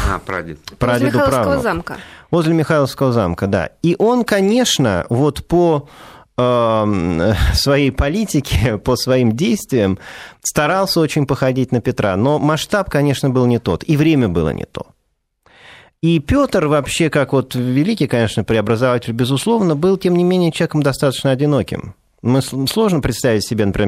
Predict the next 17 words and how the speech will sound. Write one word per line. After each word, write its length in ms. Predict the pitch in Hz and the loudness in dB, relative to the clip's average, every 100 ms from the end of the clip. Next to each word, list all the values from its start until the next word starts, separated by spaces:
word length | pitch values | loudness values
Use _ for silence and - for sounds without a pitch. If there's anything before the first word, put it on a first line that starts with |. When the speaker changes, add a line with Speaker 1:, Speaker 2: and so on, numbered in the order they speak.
| 107 98 | 2 2
Speaker 2:
Медного 180 | 104 | 0
всадника, 480 | 98 202 196 127 107 | 0 -2 0 -2 -2
да, 160 | 98 123 | 0 -2
окружённого 640 | - 107 113 135 127 107 | -2 -2 0 2 2 0
толпой 640 | - 107 98 - 143 135 135 - - _ | 0 -2 -2 0 0 0 -4 -16 -20 _
соратников. 800 | - 131 110 95 82 - - - - _ _ | -6 -4 -2 -4 -8 -10 -14 -18 -20 _ _
Вот 200 | 113 156 | -4 -2
памятник 420 | 156 147 139 139 | -2 0 0 -2
Екатерине 480 | 143 - 196 226 160 | -2 -4 -2 0 0
в 60 | - | -2
Петербурге 520 | 117 120 107 104 120 | -4 -2 0 0 -2
очень 200 | - 120 | -2 -2
органичен, 580 | 110 117 107 85 85 82 - | 0 0 0 -2 -6 -10 -10
потому 140 | - 110 | -8 -6
что 100 | 117 | -4
Екатерина 320 | - 120 113 | -2 0 0
стоит, 360 | - 220 330 | 0 -2 -2